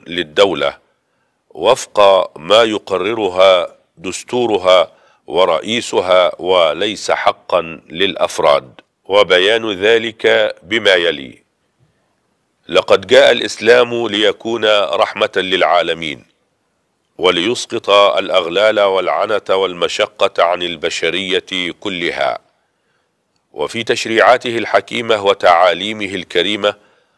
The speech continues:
مظاهر عظيمة للرحمة والسماحة مع غير المسلمين، فنصوص القرآن الكريم تقرر أن من سنة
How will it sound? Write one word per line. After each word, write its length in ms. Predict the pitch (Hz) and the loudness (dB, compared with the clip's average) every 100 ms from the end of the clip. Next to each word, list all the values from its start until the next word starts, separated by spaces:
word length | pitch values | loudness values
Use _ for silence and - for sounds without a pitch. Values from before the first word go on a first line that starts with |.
| _ | _
مظاهر 720 | 73 82 78 104 120 101 98 | -4 -4 0 0 0 -2 0
عظيمة 640 | 87 85 82 104 101 98 - _ _ | 2 0 -2 -8 -4 -4 -4 _ _
للرحمة 760 | 85 82 104 - 92 87 95 92 | -6 0 0 0 -4 -4 -8 -6
والسماحة 1080 | 87 87 - 73 85 101 - 95 87 87 87 _ _ _ _ | -4 -4 -4 -4 2 2 2 -2 -2 -10 -12 _ _ _ _
مع 320 | 92 101 82 | 2 4 4
غير 320 | 76 98 87 | 0 -4 -4
المسلمين، 880 | 80 73 80 - 80 73 87 58 - _ _ _ _ _ _ _ | -8 -8 -10 -8 -10 -6 -6 -8 -14 _ _ _ _ _ _ _
فنصوص 640 | - 104 110 104 147 147 123 | -6 -4 -2 -4 -6 -4 -6
القرآن 600 | 110 - 101 - 120 104 | -4 -2 0 2 0 -2
الكريم 480 | 85 92 101 110 | -4 -4 -2 -6
تقرر 760 | 92 98 - 110 104 98 92 - _ _ _ _ _ _ | -8 -12 -2 0 0 -4 -6 -10 _ _ _ _ _ _
أن 480 | 95 95 87 82 71 73 | -2 0 0 2 0 -6
من 180 | 87 80 | -10 -8
سنة 400 | - 139 131 | -6 -2 0